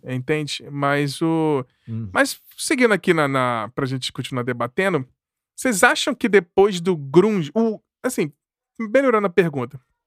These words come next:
Speaker 1: vocês acham que o grunge foi o último movimento do rock?
Speaker 2: Eu acho que, que, assim, como movimento forte mesmo e duradouro, eu acho que foi, assim. Depois diluiu um pouco, é,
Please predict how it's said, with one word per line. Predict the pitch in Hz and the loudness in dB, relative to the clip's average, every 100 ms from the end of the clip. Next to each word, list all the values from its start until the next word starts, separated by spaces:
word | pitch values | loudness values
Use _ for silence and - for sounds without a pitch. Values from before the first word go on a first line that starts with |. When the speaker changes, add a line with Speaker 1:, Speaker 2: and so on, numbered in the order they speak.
| _ _ _ _ | _ _ _ _
Speaker 1:
vocês | - 233 202 | 0 4 4
acham | 247 262 | 4 0
que | - | 0
o | 208 | 2
grunge | 151 165 202 165 | 4 4 4 0
foi | 196 180 | 4 4
o | 170 | 4
último | 151 196 262 - - 151 127 _ _ _ _ | 2 2 2 0 0 0 -4 _ _ _ _
movimento | 156 180 156 156 151 180 180 | 2 2 2 0 2 0 -2
do | 147 | -2
rock? | 131 - 180 - - - _ _ _ _ - | -2 4 2 2 -18 -18 _ _ _ _ -8
Speaker 2:
Eu | 131 135 135 | -2 0 0
acho | 143 170 - 165 | 0 0 0 -4
que, | - 165 156 139 135 | 0 2 4 2 -2
que, | 120 139 143 143 143 139 135 | 0 2 4 2 -2 -4 0
assim, | 135 - 147 123 117 117 117 120 _ - | 0 0 -4 -2 -4 -6 -8 -10 _ -2
como | 185 196 | -2 2
movimento | 196 160 170 175 151 165 | 0 0 0 0 2 -2
forte | - 147 151 160 151 139 | 0 2 4 4 0 -4
mesmo | 127 139 123 | 0 0 0
e | 135 | -4
duradouro, | 123 139 127 110 120 135 147 | -2 0 0 0 -2 0 0
eu | 156 156 | 0 0
acho | 151 - 156 | 0 -6 -6
que | 175 | -6
foi, | - - 147 123 110 98 107 | -6 -4 0 2 0 -6 -12
assim. | 117 - 110 98 - - - | -12 -10 -10 -10 -16 -20 -2
Depois | 131 143 160 165 | 0 4 4 4
diluiu | 135 170 170 170 190 | 2 2 4 2 0
um | 175 | -2
pouco, | 156 151 165 175 - 180 131 | 2 4 2 -2 -6 -4 0
é, | 139 131 127 | 0 0 -4